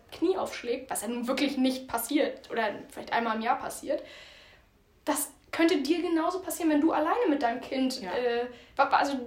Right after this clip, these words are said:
Speaker 1: stell dir vor, da ist jetzt ein Klettergerüst und du siehst das Kind da oben und das Kind fällt runter. Da kann ich auch daneben stehen, dann ist es trotzdem runtergefallen.
Speaker 2: Ja.
Speaker 1: Also da ist, es wird immer schnell die Schuld auf,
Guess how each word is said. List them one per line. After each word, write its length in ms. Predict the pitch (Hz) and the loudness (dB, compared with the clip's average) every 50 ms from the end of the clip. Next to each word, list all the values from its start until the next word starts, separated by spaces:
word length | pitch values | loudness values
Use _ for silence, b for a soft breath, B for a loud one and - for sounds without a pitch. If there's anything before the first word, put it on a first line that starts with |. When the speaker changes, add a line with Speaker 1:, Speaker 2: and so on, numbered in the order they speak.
| 247 285 294 - - - | -8 -8 -10 -10 -12 -12
Speaker 1:
stell 240 | - - - 403 415 | -6 0 2 2 4
dir 100 | 415 403 | 4 2
vor, 280 | - - 381 370 370 359 | 2 4 6 6 6 6
da 80 | 320 | 6
ist 160 | 285 285 - | 2 0 -2
jetzt 160 | 311 285 - 262 | -4 -4 -4 -4
ein 80 | 247 | -4
Klettergerüst 640 | - 349 392 - 508 494 480 466 453 466 453 - - | 2 2 2 4 4 4 4 4 2 2 0 2 2
und 60 | 294 | 4
du 60 | 294 | 4
siehst 200 | 294 302 294 - | 4 2 2 0
das 120 | 294 - | 0 0
Kind 200 | - 311 302 294 | 0 2 2 4
da 120 | 277 240 - | 4 4 2
oben 140 | 226 226 233 | 2 0 -2
und 80 | 254 | -2
das 140 | 294 285 - | -4 -4 -2
Kind 160 | - 339 302 | -2 -2 0
fällt 180 | - 311 311 294 | 0 0 0 2
runter. 180 | 294 269 277 | 0 0 2
Da 100 | 208 214 | 0 -2
kann 200 | 226 - 339 359 | 0 2 2 2
ich 80 | 320 269 | 2 2
auch 80 | - - | -2 -2
daneben 340 | - 240 262 302 370 359 | -2 -2 0 0 0 -2
stehen, 240 | 302 - - 233 220 | -2 -2 -2 -2 -2
dann 100 | 226 240 | -2 -4
ist 120 | 262 262 262 | -4 -6 -6
es 80 | - | -6
trotzdem 320 | - - 349 349 - 285 233 | -4 -4 -4 -2 -2 -4 -4
runtergefallen. 720 | - - 220 - - 123 123 - - - - - - - B B | -6 -8 -8 -6 -6 -6 -8 -8 -8 -10 -10 -10 -12 -12 B B
Speaker 2:
Ja. 100 | 202 185 180 B | -10 -10 -8 B
Speaker 1:
Also 380 | B - 240 247 262 254 247 254 B B B B B B B B B - - - | B 2 2 4 4 2 2 2 B B B B B B B B B -8 2 6
da 160 | 269 240 - - | 6 6 6 6
ist, 160 | - - 277 | 4 2 2
es 140 | 262 - - | 2 2 2
wird 120 | 311 381 | 2 2
immer 200 | 381 311 311 302 | 4 4 2 4
schnell 340 | 294 285 - 302 302 349 381 | 2 2 4 4 6 6 8
die 100 | 330 320 | 6 6
Schuld 240 | 302 - - 330 381 453 453 453 - | 6 6 2 4 4 4 4 4 4
auf, 140 | - - - | 0 -2 -4